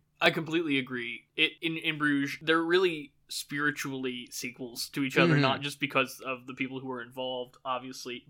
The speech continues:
Speaker 1: but the serenity and abject beauty of the character's surroundings is not enough to compensate for the absolute misery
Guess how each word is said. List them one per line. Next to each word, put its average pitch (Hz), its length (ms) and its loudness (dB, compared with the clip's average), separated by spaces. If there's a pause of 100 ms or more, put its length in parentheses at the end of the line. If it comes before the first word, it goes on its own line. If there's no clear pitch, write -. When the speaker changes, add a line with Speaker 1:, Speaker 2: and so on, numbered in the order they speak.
(100)
Speaker 1:
but 127 420 0
the 139 140 -4
serenity 156 1080 0 (260)
and 131 420 4 (280)
abject 135 520 4
beauty 143 720 -4
of 139 460 4 (160)
the 143 80 -4
character's 135 480 0
surroundings 131 920 0 (120)
is 147 240 2
not 135 420 2
enough 135 320 2
to 139 120 0
compensate 127 920 -2 (140)
for 143 180 -6
the 131 240 -4
absolute 127 680 -2
misery 123 680 -6